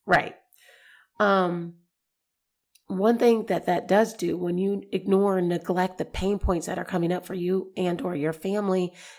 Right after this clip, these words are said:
is that it creates more stress because it carries resentment. It carries a little bit of contempt. It carries bitterness, et cetera. Like, make sure that you're open to listening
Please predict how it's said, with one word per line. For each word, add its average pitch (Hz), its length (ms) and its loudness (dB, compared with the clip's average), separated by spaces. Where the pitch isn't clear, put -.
is 190 120 -4
that 185 180 0
it 185 140 -4
creates 196 580 -2
more 208 380 -2
stress - 680 -6
because 196 360 -4
it 190 100 -4
carries 202 480 -2
resentment. 170 640 -2
It - 160 -4
carries 202 340 -2
a 196 60 0
little 185 240 0
bit 185 160 -2
of - 160 -6
contempt. - 640 -6
It 196 120 -8
carries 196 380 0
bitterness, 156 680 -2
et 170 160 -4
cetera. - 680 -6
Like, 170 340 -6
make 190 220 -2
sure 233 240 -2
that 208 200 -4
you're 185 340 -6
open 180 560 0
to 180 140 -4
listening 160 840 -4